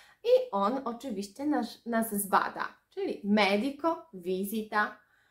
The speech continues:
i pazienti. Lekarz bada pacjentów. Visitare będzie też oznaczało zwiedzać jakieś miasto, na przykład albo muzeum. Visitare la città di Roma. Visitare un museo.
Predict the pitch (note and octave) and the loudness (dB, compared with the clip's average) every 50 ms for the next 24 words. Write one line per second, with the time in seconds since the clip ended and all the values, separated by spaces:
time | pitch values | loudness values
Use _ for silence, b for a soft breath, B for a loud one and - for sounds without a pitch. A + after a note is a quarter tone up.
0 | b b b b b _ G3+ G3+ G3+ D#3 G3+ - - A#3 G3 - E3+ F3 - - | b b b b b _ -6 -4 -2 -4 -4 -2 2 2 2 2 0 -6 -8 -6
1 | G3+ F3 - A3 - - _ _ _ _ F#3 E3+ D#3+ E3+ G3+ G3 - G3 G3+ F3+ | -6 -6 -6 -8 -12 -16 _ _ _ _ -4 -2 0 0 -2 -2 -2 -4 -4 -2
2 | - - C#3 E3 - F#3+ F#3 - F3+ F3+ - - - F3+ D3 C#3+ F#3 - - - | -4 -4 -4 -4 -6 -12 -10 -10 -12 -12 -12 -12 -10 -10 -8 -8 -10 -12 -14 -16
3 | - - _ _ - F#3+ G#3+ A#3 A3+ C4+ E4 E4 - G#3 F3+ F#3+ A#3 C4+ G3+ - | -16 -18 _ _ -8 -4 -2 0 4 4 4 4 4 0 0 2 0 0 0 2
4 | G3 G#3 G#3 A#3+ A#3+ - B3 B3 - - _ A#3+ A#3+ C4 F4 F#4+ - - G3+ F3+ | 2 2 2 2 -2 -4 -6 -8 -8 -10 _ -8 -4 -2 -2 -2 -2 -2 -2 0
5 | F#3+ G#3+ B3+ G#3 F#3+ F3+ F#3+ F#3+ F#3 F#3 G#3+ G#3 G#3 E3 D#3+ - - G#3 G3+ - | 0 0 0 0 -2 0 0 0 0 0 -2 -2 -2 -4 -8 -8 -10 -10 -6 0
6 | E4 F#4 C#4+ A3 - - - E3+ D3 F#3 G3 - - A3 A3 E4 E4 B3 A#3+ B3 | 4 4 4 4 2 -6 -10 -10 -10 -10 -12 -12 -16 -10 -6 -6 -2 -2 -2 -2
7 | A#3 C4 B3+ A#3 G3+ G3 F#3+ D#3+ D3+ D#3+ D#3+ E3+ F#3+ G3 b b b b b b | 0 0 0 0 0 -2 -2 -4 -6 -4 -4 -6 -8 -10 b b b b b b
8 | b b - C#4+ D4+ D4+ E4 E4 D#4+ - F#3 E3+ F#3 G#3+ A#3+ A#3+ B3 B3+ B3+ - | b b 0 0 4 4 4 4 4 2 0 2 2 2 2 2 0 -2 -6 -16
9 | _ _ _ _ _ _ _ _ _ G#3 G3 F#3+ - - D4+ D4+ D4+ G3 D#3+ F3+ | _ _ _ _ _ _ _ _ _ -2 -2 -2 -2 -2 -4 -2 0 -2 -2 -2
10 | F3+ E3+ F3 F#3+ G3+ F#3+ D#3 D#3 D#3 C3 - - _ _ _ _ _ A3 A3 A3 | -6 -4 2 2 2 2 2 -2 -8 -10 -12 -14 _ _ _ _ _ -4 0 2
11 | D#4 E4 - - D#3+ D3+ F#3+ G#3 A3 A3+ A3+ - _ - F#3+ F#3+ F#3+ G3+ - _ | 2 2 2 2 0 0 2 0 0 -4 -6 -10 _ -8 -6 -6 -6 -8 -12 _
12 | _ G#3 G#3+ G#3+ G3 F#3 E3+ - F2 E2+ - | _ 0 0 0 0 -2 -4 -4 -8 -10 -12